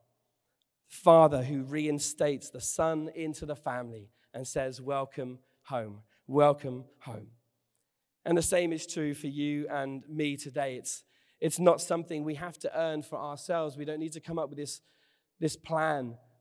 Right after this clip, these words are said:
to earn God's love and to receive that. We, all, all we need to, really need to do, it's, the, the Son's sort of like a,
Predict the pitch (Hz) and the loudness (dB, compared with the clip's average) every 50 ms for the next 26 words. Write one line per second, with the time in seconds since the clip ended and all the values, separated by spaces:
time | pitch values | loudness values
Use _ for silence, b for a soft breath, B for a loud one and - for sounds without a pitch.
0 | - - - - 160 160 165 165 165 160 160 165 156 156 147 - - 139 139 131 | -8 -6 -2 2 4 4 4 4 2 0 0 0 -2 -2 -2 -4 -6 -4 -2 -2
1 | 120 117 117 120 - _ _ _ _ _ _ _ _ _ _ _ _ _ - 147 | -2 -4 -6 -14 -20 _ _ _ _ _ _ _ _ _ _ _ _ _ -2 -2
2 | 147 135 - 160 139 147 143 - - - 160 151 147 143 143 143 131 131 123 - | -2 -2 -2 -4 -4 -4 -4 -4 -2 0 0 0 0 0 0 0 0 0 -2 -6
3 | 92 80 - 107 156 156 156 151 - - - - - - - - - - 117 175 | -10 -14 -16 -8 -4 -4 -4 -4 -4 -8 -16 -20 -20 -20 -20 -16 -12 -6 -2 2
4 | 180 190 190 185 - - 185 196 196 196 190 175 190 180 175 180 170 165 156 165 | 4 4 4 2 0 0 0 0 0 0 -2 -2 0 2 2 2 2 0 -2 -6
5 | 156 165 156 - 160 160 175 170 165 160 165 156 - 156 135 - 185 180 170 160 | -8 -8 -8 -8 -6 -4 -2 0 0 0 0 -2 -2 -4 -4 -2 0 0 0 0
6 | 151 160 - - - - - 175 175 180 - - 175 165 - 214 202 202 190 190 | -2 -4 -6 -8 -10 -12 -16 -16 -16 -14 -10 -6 -6 0 4 6 6 6 4 2
7 | - 208 175 165 170 160 160 - 175 156 | -2 -2 -2 0 0 -2 -2 -2 -2 -4